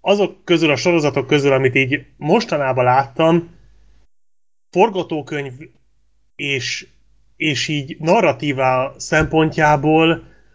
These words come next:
meg egyáltalán így okos forgatókönyvírás szempontjából ez magasan kiemelkedik. Tényleg nagyon erős gondolatiság van mögötte,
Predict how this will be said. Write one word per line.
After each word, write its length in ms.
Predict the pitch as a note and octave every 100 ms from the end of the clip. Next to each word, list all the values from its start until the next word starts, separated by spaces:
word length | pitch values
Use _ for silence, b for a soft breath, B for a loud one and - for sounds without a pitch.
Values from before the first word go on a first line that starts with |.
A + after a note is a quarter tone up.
| b _ -
meg 140 | D#3
egyáltalán 720 | G#3 D#3 D3+ C3 B2 C3 B2+
így 200 | C3 C3+
okos 420 | - G3+ D3+ B2+ -
forgatókönyvírás 1000 | D3 C3+ B2+ C3 B2 C3 A#2+ B2 A#2+ A2+
szempontjából 760 | - C#3 C#3 C3+ C#3+ C#3 C#3+
ez 120 | C#3+
magasan 500 | C#3+ D#3 A#2 - A#2
kiemelkedik. 840 | A2+ B2 A2+ G#2+ G#2+ A#2 G#2+ G#2 - _ _ _ _ -
Tényleg 280 | D#3+ D3+
nagyon 280 | E3 A3+ D#3+
erős 280 | C3 B2 A#2+
gondolatiság 720 | C3+ A#2+ B2 A#2+ A#2+ C3 B2
van 160 | B2 B2
mögötte, 580 | B2+ C3+ C3 - F#3